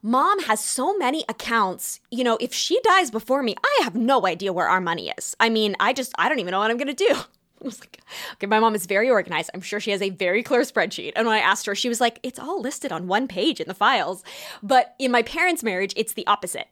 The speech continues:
It's like, my mom was the one that took that as sort of a, a stay-at-home mom while we were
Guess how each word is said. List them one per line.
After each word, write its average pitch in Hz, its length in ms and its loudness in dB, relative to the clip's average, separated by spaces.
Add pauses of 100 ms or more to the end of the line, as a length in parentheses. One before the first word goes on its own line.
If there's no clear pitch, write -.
It's 202 240 -6
like, 185 340 -4
my 220 180 2
mom 440 200 6
was 233 100 2
the 220 80 0
one 180 220 0
that 190 180 4 (120)
took - 320 -8
that 180 220 4
as - 380 -8 (120)
sort 190 220 -6
of 185 120 -4
a, 170 180 0 (100)
a 180 80 0
stay-at-home 247 440 0
mom 185 220 2
while 170 100 -4
we 180 120 -4
were 170 260 -4